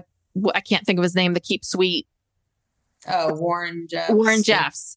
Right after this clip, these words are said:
Speaker 2: Yeah.
Speaker 1: Like, as a, as a, as an, you know, as a difference between th-, these kind of polygamists and Warren Jeffs', uh, group.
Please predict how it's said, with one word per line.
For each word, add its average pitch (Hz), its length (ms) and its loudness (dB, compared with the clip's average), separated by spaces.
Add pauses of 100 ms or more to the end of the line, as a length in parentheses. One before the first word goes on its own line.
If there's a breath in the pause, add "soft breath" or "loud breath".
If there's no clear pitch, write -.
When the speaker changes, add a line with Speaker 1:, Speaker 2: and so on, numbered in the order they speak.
Speaker 2:
Yeah. 151 200 -4
Speaker 1:
Like, 208 180 0
as 214 160 2
a, 214 180 2
as 214 120 0
a, 190 360 2
as 202 140 2
an, 202 80 2 (180)
you 214 180 2
know, 175 180 2
as 190 160 2
a 180 200 2 (1160)
difference 208 420 2
between 190 600 2 (200)
th-, 180 220 -8 (200)
these 254 300 2
kind 233 220 2
of 208 60 -4
polygamists 190 520 0
and 180 220 4
Warren 175 280 4
Jeffs', 185 440 0 (300)
uh, 165 260 4
group. 160 420 0